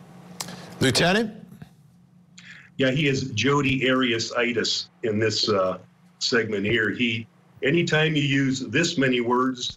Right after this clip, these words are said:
Speaker 2: to say something you could have said in this many words, it's significant. He goes on and on and on, uh, when all he needed to say was, "I didn't ever strike Amber." Um,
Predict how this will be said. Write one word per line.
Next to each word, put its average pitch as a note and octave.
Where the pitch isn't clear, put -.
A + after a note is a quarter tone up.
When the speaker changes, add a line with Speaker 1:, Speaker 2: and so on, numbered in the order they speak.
Speaker 2:
to A2
say C#3
something C#3+
you B2
could B2
have A#2
said C3
in A#2
this D3+
many A#2
words, A#2
it's C3
significant. A2
He B2+
goes G#2+
on C3+
and G#2+
on B2+
and G#2
on, A#2
uh, A2
when A#2
all B2+
he C3+
needed C3
to A#2
say C3
was, A2
"I A#2
didn't A#2
ever B2+
strike A#2
Amber." A2+
Um, G#2